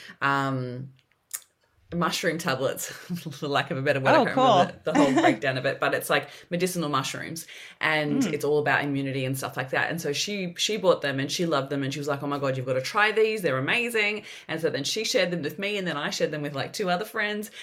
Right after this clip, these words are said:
Speaker 1: And then there was, like, this sale on. So then, like, we got these links where it had all these
Speaker 2: Mm-hmm.
Speaker 1: different access to these sales because we'd actually just checked out the website. We hadn't actually bought yet. It was really interesting about how it all worked out really well.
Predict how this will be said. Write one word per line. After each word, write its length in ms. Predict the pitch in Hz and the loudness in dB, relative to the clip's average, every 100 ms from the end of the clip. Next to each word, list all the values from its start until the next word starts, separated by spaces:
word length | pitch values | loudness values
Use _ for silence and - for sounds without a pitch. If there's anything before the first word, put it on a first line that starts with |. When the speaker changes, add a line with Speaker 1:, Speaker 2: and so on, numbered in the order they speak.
| - - | -10 -2
Speaker 1:
And 100 | 170 | 0
then 100 | 165 | 0
there 80 | 151 | 0
was, 80 | 156 | 2
like, 200 | 151 151 | 0 0
this 160 | 143 - | -6 0
sale 360 | 185 190 208 | 0 2 0
on. 140 | 214 226 | -2 -4
So 140 | 190 | 0
then, 260 | 165 165 - | 0 0 -2
like, 180 | 151 | -4
we 120 | 156 151 | -2 -2
got 140 | - | -2
these 180 | 147 131 | -4 -4
links 460 | 156 214 269 - - | -6 -6 -8 -12 0
where 360 | 160 151 147 | 2 4 2
it 180 | 135 156 | 2 0
had 180 | 170 156 | -2 0
all 80 | 143 | 0
these 160 | 139 | 2
Speaker 2:
Mm-hmm. 120 | 196 262 | 4 4
Speaker 1:
different 280 | 151 139 - | 2 -10 -6
access 300 | 151 151 151 | -6 -4 -6
to 80 | 147 | -6
these 260 | 139 135 135 | -6 -4 -4
sales 300 | 170 180 175 | -2 0 0
because 340 | 165 - 165 | -4 -6 -6
we'd 160 | 151 147 | -4 -2
actually 280 | 135 - 139 | -2 -4 -8
just 180 | 139 | -6
checked 220 | - 151 151 | -8 -6 -6
out 100 | 139 | -6
the 80 | |
website. 460 | 135 135 - 220 247 | -2 -2 -2 -4 -4
We 100 | 175 | -4
hadn't 240 | 175 170 | -2 -2
actually 280 | 156 151 143 | -2 -2 -4
bought 300 | 139 131 127 | -4 -4 -4
yet. 320 | 180 302 480 - - - | -4 -6 -8 -16 -20 -12
It 20 | 190 | -6
was 140 | 196 | -4
really 340 | 190 220 196 | 2 4 4
interesting 400 | 170 - 180 170 | 2 -4 -6 -4
about 200 | 151 143 | 0 -2
how 220 | 147 156 147 | 0 -4 -2
it 40 | |
all 180 | 147 143 | 0 0
worked 240 | 135 131 | -2 -2
out 120 | 143 | -4
really 160 | 139 139 | -2 -2
well. 360 | 123 113 311 | -2 -2 -2